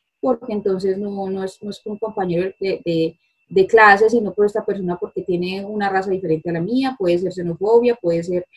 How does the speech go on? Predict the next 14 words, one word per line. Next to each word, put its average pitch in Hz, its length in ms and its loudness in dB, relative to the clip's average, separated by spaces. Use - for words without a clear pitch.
violencia 180 460 6
de 156 120 4
género, 226 640 0
¿sí? 285 220 -6
Entonces, 233 440 4
como 247 160 6
en 247 80 6
otros 294 240 4
entornos, 311 580 2
ya 277 180 4
tiene 262 320 0
algo 254 220 2
más 254 180 2
específico, 190 580 -4